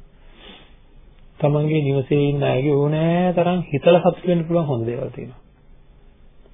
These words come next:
මහත්තයෙක් ඉන්නවා අරක්කු බොන්නේ නෑ, සිගරට් බොන්නේ නෑ, රස්තියාදු යන්නේ නෑ, මොකක්වත් නෑ.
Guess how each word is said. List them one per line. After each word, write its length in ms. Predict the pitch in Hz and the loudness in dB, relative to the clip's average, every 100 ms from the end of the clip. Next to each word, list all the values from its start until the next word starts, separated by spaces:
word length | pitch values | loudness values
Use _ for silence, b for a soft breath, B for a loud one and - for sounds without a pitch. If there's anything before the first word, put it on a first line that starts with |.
| - - - | -20 -20 -14
මහත්තයෙක් 560 | - 135 151 - 151 - | -4 0 0 2 0 0
ඉන්නවා 380 | 143 139 139 139 - | -4 -2 -4 -6 -4
අරක්කු 300 | 135 135 139 | 0 0 -2
බොන්නේ 280 | 127 131 131 | -6 -6 -6
නෑ, 540 | 127 127 123 127 127 | -10 -10 -12 -12 -12
සිගරට් 380 | - 135 135 135 | -6 -2 0 -2
බොන්නේ 320 | 131 131 127 | -6 -6 -6
නෑ, 420 | 127 123 123 123 | -6 -8 -8 -8
රස්තියාදු 500 | 127 123 - 135 127 127 | -6 -6 -2 0 2 0
යන්නේ 280 | 127 123 | -4 -6
නෑ, 280 | 123 123 123 | -10 -10 -8
මොකක්වත් 460 | 127 143 156 - - | -6 -4 -6 -8 -14
නෑ. 200 | - | -16